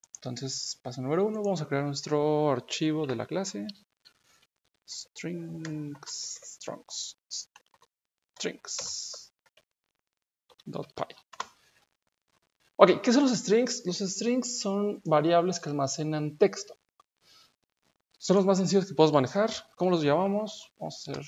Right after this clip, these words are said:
print. Hola. Acuérdense, para manejar strings tenemos la opción de manejarlos tanto entre dos, eh, comillas o comilla sencilla. Para Python es exactamente lo mismo.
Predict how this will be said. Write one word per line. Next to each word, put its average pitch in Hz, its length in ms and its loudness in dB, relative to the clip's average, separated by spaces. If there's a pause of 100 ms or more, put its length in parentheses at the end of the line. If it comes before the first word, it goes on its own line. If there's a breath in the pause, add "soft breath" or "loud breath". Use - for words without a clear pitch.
(260)
print. 214 400 -2 (1500)
Hola. - 340 0 (880 loud breath)
Acuérdense, 156 500 8 (280)
para 170 160 12
manejar 180 320 8
strings 226 320 2
tenemos 175 320 4
la 160 80 10
opción 170 360 0
de 175 120 2
manejarlos 147 600 0
tanto 139 800 2
entre 135 500 4
dos, 160 1160 2 (560)
eh, 123 520 2
comillas 220 680 6
o - 80 2
comilla 151 280 4
sencilla. 180 480 2 (720)
Para 131 220 4
Python 156 260 4
es 151 140 -2
exactamente 139 720 -2
lo 120 120 -2
mismo. 110 300 -8